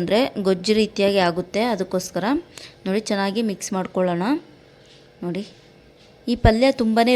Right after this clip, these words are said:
ರುಚಿಯಾಗಿರುತ್ತೆ, ಬೇಗನೆ ಆಗುತ್ತೆ, ಜಾಸ್ತಿ ಟೈಮ್ ತಗೊಳ್ಳೋದಿಲ್ಲ ಹೂಕೋಸಿನ ಪಲ್ಯ. ನೋಡಿ ಚೆನ್ನಾಗಿ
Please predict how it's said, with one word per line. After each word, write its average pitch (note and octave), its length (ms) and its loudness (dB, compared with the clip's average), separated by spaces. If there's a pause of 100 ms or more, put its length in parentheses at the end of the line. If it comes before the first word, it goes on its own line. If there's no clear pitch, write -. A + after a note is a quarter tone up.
ರುಚಿಯಾಗಿರುತ್ತೆ, G3+ 840 -2 (800)
ಬೇಗನೆ C4 420 6 (120)
ಆಗುತ್ತೆ, G3+ 340 -4 (320)
ಜಾಸ್ತಿ F#3+ 340 2
ಟೈಮ್ A3 240 0
ತಗೊಳ್ಳೋದಿಲ್ಲ F#3+ 540 0 (380)
ಹೂಕೋಸಿನ G3 520 0
ಪಲ್ಯ. F3 240 0 (580)
ನೋಡಿ F#3 240 -2
ಚೆನ್ನಾಗಿ G3 340 0